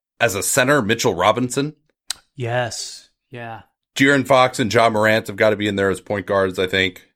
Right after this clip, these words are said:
Speaker 1: Brandon Clark is another one for me. But yeah, I think I'm gonna go with Bam. I think I'm gonna go
Speaker 2: Yeah.
Speaker 1: with Bam.
Speaker 2: Huh. Okay. Okay.
Speaker 1: Uh,
Speaker 2: That's
Speaker 1: you,
Speaker 2: a good
Speaker 1: you,
Speaker 2: name.
Speaker 1: you're
Speaker 2: I hadn't,
Speaker 1: sticking with,
Speaker 2: I hadn't,
Speaker 1: sticking
Speaker 2: I
Speaker 1: with
Speaker 2: hadn't thought
Speaker 1: Zion?
Speaker 2: about him. I hadn't thought about him. That's a really good name.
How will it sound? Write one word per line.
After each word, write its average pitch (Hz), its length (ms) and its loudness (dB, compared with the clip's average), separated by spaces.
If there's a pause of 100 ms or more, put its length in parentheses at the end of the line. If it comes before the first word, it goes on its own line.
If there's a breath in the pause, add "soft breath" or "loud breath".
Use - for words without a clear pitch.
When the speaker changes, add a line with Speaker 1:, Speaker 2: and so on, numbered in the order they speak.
(200)
Speaker 1:
Brandon 117 380 2
Clark - 580 0 (640)
is - 60 -18
another 113 160 -6
one 113 160 -6
for 127 120 -12
me. 131 260 -6 (320)
But 151 80 4
yeah, 185 100 6
I - 20 0
think 208 160 2
I'm 277 60 2
gonna 277 140 4
go 247 100 6
with 247 120 2
Bam. 247 240 4 (220)
I - 40 -16
think 156 140 -2
I'm 185 80 -2
gonna - 20 -
go 180 80 0
Speaker 2:
Yeah. 165 40 2
Speaker 1:
with 147 80 -6
Bam. 143 300 0 (280)
Speaker 2:
Huh. 208 180 -10 (300)
Okay. 190 320 -2 (400)
Okay. 226 240 -4 (680)
Speaker 1:
Uh, 107 180 4
Speaker 2:
That's 117 160 2
Speaker 1:
you, - 40 -6
Speaker 2:
a - 20 -10
good 240 160 0
Speaker 1:
you, 240 60 0
Speaker 2:
name. 196 120 2
Speaker 1:
you're 151 100 2
Speaker 2:
I - 40 4
hadn't, 190 100 2
Speaker 1:
sticking - 160 2
with, - 40 4
Speaker 2:
I - 40 4
hadn't, 202 120 0
Speaker 1:
sticking 196 180 0
Speaker 2:
I - 80 4
Speaker 1:
with 214 80 -2
Speaker 2:
hadn't - 0 -
thought 127 140 6
Speaker 1:
Zion? 156 80 2
Speaker 2:
about 156 260 0
him. 127 200 -10 (300)
I 170 60 -10
hadn't 185 160 -6
thought 196 160 -4
about 131 200 -8
him. 120 160 -14
That's 143 180 -12
a 170 40 -12
really 147 180 -10
good 135 160 -10
name. 123 220 -10